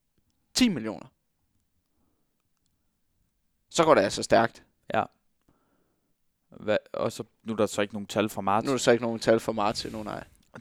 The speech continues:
Speaker 2: Det, der er sjovt med den businessmodel, ikke, det er, Mark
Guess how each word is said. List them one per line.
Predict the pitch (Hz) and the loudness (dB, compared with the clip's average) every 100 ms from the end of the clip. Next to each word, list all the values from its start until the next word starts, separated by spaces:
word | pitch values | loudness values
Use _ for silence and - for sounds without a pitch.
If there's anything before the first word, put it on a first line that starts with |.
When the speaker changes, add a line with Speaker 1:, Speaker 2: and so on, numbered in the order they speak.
| - | 0
Speaker 2:
Det, | 156 | 4
der | 135 | 6
er | 104 | 6
sjovt | - 135 117 | 4 0 0
med | 104 | -2
den | 98 98 | -2 -2
businessmodel, | 107 110 90 - 90 90 85 | -6 -8 -12 -16 -8 -8 -8
ikke, | 101 | -4
det | 117 | 2
er, | 107 | 2
Mark | 104 107 | 2 0